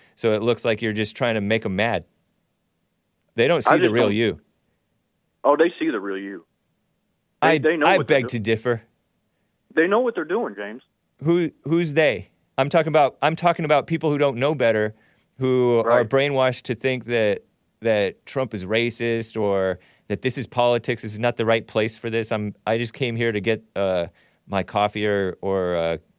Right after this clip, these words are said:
Speaker 1: get on the bus or whatever.
Speaker 2: Mm-hmm.
Speaker 1: So they don't
Speaker 2: Yeah, they
Speaker 1: necessarily see the real you, and they don't necessarily know what they're doing. They're blind.
Speaker 2: They, they do know what they're doing, James. They are angry.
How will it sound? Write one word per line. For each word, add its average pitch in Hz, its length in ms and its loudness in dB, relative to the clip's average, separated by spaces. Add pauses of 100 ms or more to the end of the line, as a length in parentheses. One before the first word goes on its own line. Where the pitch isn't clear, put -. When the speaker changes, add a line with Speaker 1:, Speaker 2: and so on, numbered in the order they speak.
(100)
Speaker 1:
get 113 120 0
on 110 100 -2
the 92 80 -4
bus 104 280 -2
or 113 80 -4
whatever. 110 380 -2 (680)
Speaker 2:
Mm-hmm. 120 300 -6 (280)
Speaker 1:
So 131 220 2
they 147 80 4
don't 170 180 2
Speaker 2:
Yeah, 160 80 2
they 135 60 4
Speaker 1:
necessarily 160 380 2
see 160 200 -2
the 151 140 -4
real 151 160 2
you, 175 160 -2
and 139 100 -4
they 139 80 2
don't 147 160 0
necessarily 139 560 -2
know 120 160 -4
what 120 160 -2
they're 110 120 -4
doing. 131 240 -4
They're 95 80 -4
blind. 104 420 -4 (800)
Speaker 2:
They, 139 200 2 (120)
they 131 240 0
do 127 280 -2
know 131 160 0
what 113 220 -2
they're 101 140 -2
doing, 107 360 -6
James. 92 340 -12 (240)
They 107 100 4
are 104 260 4
angry. 143 560 0